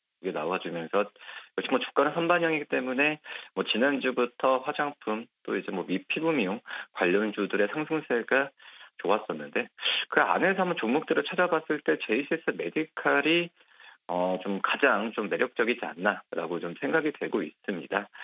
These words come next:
뭐 지금 현재 뭐 고주파나 또 초음파 쪽 레이저에 대한, 어, 피부 미용 의료 장비를 지금 계속 갖고 있는 상황인데, 어, 우선 진짜 제이스 메디칼은 이 의료기기 판매보다도 이 소모품에 대한 비중이 굉장히 크죠.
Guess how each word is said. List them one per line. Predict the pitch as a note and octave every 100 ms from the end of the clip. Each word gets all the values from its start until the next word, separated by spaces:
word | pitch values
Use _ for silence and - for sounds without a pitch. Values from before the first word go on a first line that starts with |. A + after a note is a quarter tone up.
| - - - - -
뭐 | G#2+ G#2+
지금 | B2+ C3 D3
현재 | E3 E3 E3 D#3+
뭐 | D#3 C3+
고주파나 | G#3+ G#3 C#3 - A#2 G2+ F2+
또 | -
초음파 | F#2 - F#3 F3+ - D3 -
쪽 | C#3+ -
레이저에 | E2+ B2+ C3+ B2+ A#2+
대한, | F#2 F2+ F#2 - - -
어, | - F2 F2 -
피부 | - F3+
미용 | E3 B2+
의료 | F#2+ C3
장비를 | B2 G#2 G2+ E2+ F2+
지금 | - E2+
계속 | E2 -
갖고 | - - -
있는 | G2+ F#2
상황인데, | - C#3 D3 F#2 D2+ A#2+ C3+ - - - - - - - -
어, | A2
우선 | A2 C#3 E3 E3 E3
진짜 | D#3+ -
제이스 | B2+ -
메디칼은 | C3+ C3+ G3+ - F3 F3 F#3 F#3+ _ _ _ _ - - G#2
이 | G#2 G#2 G2 F#2 - -
의료기기 | B2+ G3+ G3 - B2 D#3
판매보다도 | - G3+ G#3 G3+ E3+ D#3 C#3+ D3
이 | A2
소모품에 | - A#3 A#3 - E3 D#3 D#3 D3+ D3+ D3
대한 | C3+ C3+
비중이 | A#2+ G#2+ A2
굉장히 | G#2 A2 B2 A#2
크죠. | - - G#2+ F#2